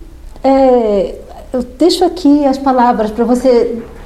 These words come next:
Mande sua mensagem, diga o que você gostaria de dizer pra nós todos, não só a nós aqui brasileiros, é,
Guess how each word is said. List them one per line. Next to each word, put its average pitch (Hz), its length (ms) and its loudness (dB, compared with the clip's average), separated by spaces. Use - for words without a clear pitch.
Mande 370 220 2
sua 233 180 -4
mensagem, - 680 -6
diga 294 280 -2
o 277 60 -2
que 277 80 -2
você 247 420 0
gostaria 220 440 -2
de 175 100 -6
dizer 180 280 -4
pra 190 120 -2
nós 175 240 -2
todos, 196 640 -2
não 311 200 0
só 214 680 0
a 185 260 -4
nós 202 440 -2
aqui - 200 -10
brasileiros, 180 1040 -4
é, 160 720 -2